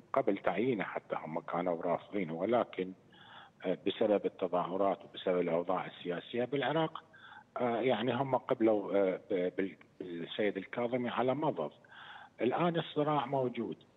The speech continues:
أما هو يأخذ المبادرة و-، ويبدأ الحقيقة بتحجيم هاي العصابات في العراق وهذه الميليشيات التابعة لإيران اللي خربت الوضع ال-، العراقي كله أمنيا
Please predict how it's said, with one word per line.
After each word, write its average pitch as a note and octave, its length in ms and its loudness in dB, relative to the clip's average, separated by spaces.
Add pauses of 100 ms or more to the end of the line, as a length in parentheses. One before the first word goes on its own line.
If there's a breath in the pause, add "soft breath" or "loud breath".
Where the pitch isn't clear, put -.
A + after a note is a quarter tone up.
(180)
أما C#3+ 460 2 (800 loud breath)
هو B2+ 320 2
يأخذ G#2 480 2
المبادرة F2+ 800 -2 (540 loud breath)
و-، G2 280 2 (120)
ويبدأ G#2 640 2 (500)
الحقيقة A2+ 400 -4
بتحجيم G2 720 -6
هاي G2+ 200 2
العصابات F2+ 680 0 (120)
في F#2+ 60 -2
العراق F2+ 680 -2 (520 loud breath)
وهذه F#2+ 340 0
الميليشيات F#2 640 -4
التابعة F2+ 500 -2
لإيران F2+ 440 0
اللي F2 180 -2
خربت F#2 500 -4
الوضع F2 340 -2
ال-، E2 200 -6 (500 loud breath)
العراقي F#2+ 580 2
كله F#2 480 0
أمنيا F2+ 480 -6